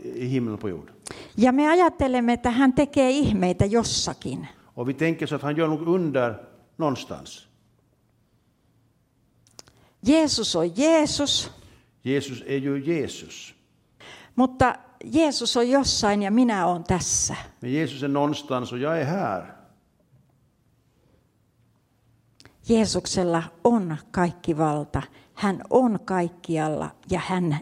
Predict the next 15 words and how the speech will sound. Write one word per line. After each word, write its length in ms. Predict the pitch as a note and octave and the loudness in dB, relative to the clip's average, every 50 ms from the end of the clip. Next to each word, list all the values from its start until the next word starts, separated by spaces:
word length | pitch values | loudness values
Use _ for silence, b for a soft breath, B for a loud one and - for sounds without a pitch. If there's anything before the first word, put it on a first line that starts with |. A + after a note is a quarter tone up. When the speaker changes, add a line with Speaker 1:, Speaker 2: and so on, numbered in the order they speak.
| - - | -2 0
Speaker 2:
näkee 560 | F3+ F#3+ F3+ E3+ - - - E3 D3 C#3+ C#3+ | 0 2 2 0 -4 -6 -8 -6 -6 -6 -6
sinut. 720 | - - - D3+ - - - - - - _ - - - - _ - | -8 -8 -8 -6 -8 -8 -10 -14 -18 -18 _ -16 -16 -16 -18 _ -12
Speaker 1:
Men 120 | G#2 G#2 | -8 -6
Jesus 260 | A#2 A#2+ G2+ - - A2 | -4 -4 -6 -6 -8 -6
har 160 | A2 A2 A2 | -4 -2 -2
all 240 | A2 A2+ A#2+ B2 A#2+ | -2 -2 -2 -2 -4
makt 360 | A#2 A#2+ A#2+ A2 - - - | -4 -6 -6 -8 -10 -12 -12
och 60 | F#2 | -10
han 180 | G2+ G#2 G#2+ - | -10 -10 -8 -6
är 260 | G#2 A#2 A#2+ B2 A#2+ | -6 -4 -4 -4 -4
överallt 580 | A#2+ A2+ A2 A2+ A2+ A2+ A2+ A2+ A#2 - - | -6 -6 -6 -6 -4 -4 -4 -6 -6 -10 -12
och 80 | G2+ F#2 | -14 -12
han 180 | G2+ F#2+ F#2 F2+ | -10 -10 -12 -12
ser 440 | - - - - G#2+ G2+ F#2+ F2 F2 - E2+ - | -14 -12 -8 -6 -6 -6 -6 -6 -10 -12 -10 -10
dig. 440 | A#2+ B2+ A2+ F2+ E2+ E2+ D#2+ - | -8 -8 -8 -10 -12 -14 -18 -20